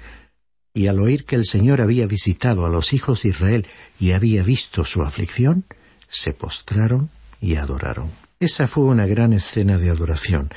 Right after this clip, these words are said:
Aquel pueblo expresó su fe en Dios, en base a la cual Dios les conduciría fuera del país de Egipto. Veamos ahora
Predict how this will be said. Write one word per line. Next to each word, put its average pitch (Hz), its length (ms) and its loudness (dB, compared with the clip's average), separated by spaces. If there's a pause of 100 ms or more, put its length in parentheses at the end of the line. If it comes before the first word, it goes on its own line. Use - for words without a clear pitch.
(360)
Aquel 135 340 -2
pueblo 120 440 0
expresó - 640 -4
su - 200 -4
fe 98 260 0
en 73 140 0
Dios, 123 340 0 (420)
en 82 220 2
base 110 360 0
a 85 40 2
la 76 140 0
cual 123 420 0
Dios 92 460 0
les 78 200 0
conduciría 87 800 0
fuera 139 540 -2
del 85 240 -4
país 85 560 -6
de 78 100 -2
Egipto. - 560 -8 (260)
Veamos 156 480 2
ahora 135 400 2